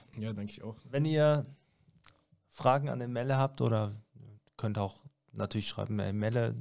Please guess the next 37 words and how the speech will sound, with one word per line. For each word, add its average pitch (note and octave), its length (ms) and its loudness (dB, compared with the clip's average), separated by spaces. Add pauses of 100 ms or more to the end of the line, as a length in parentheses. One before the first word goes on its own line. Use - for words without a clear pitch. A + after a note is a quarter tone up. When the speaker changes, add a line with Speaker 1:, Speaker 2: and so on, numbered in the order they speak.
Speaker 2:
äh, G#2 220 -4
nächstes G#2+ 360 -4
Mal G#2+ 180 0
nicht G#2+ 460 -6
mit A2 260 -2
langen G#2+ 220 2
Ärmeln B2 400 2
sitzen“ B2 440 0
oder A#2 300 -4
so. B2 160 -8
Speaker 1:
<laughs> - 880 -2
Den C3 60 -2
Speaker 2:
Ist B2+ 120 2
mir C#3+ 120 10
Speaker 1:
Oberarm C3 220 6
zeigen, C#3+ 340 4
solange B2 320 0
noch A#2 80 0
Speaker 2:
Oberarm D3+ 380 8
Speaker 1:
da C#3+ 40 4
ist. - 60 -4
Speaker 2:
zeigen. D3 520 10 (680)
Speaker 1:
<laughs> E3+ 540 -6
Speaker 2:
Ähm, B2+ 520 4
dann, B2 360 0
äh, A2+ 280 -4
schreibt's - 320 4
in A2+ 80 -2
die G#2+ 60 -8
Kommentare, C3+ 640 4
Speaker 1:
Genau. - 20 -2
Speaker 2:
schreibt A#2+ 380 -4
uns, B2+ 460 -4
dann, A2 360 0
äh, G#2+ 280 -4
werden A2 320 2
wir G#2 400 0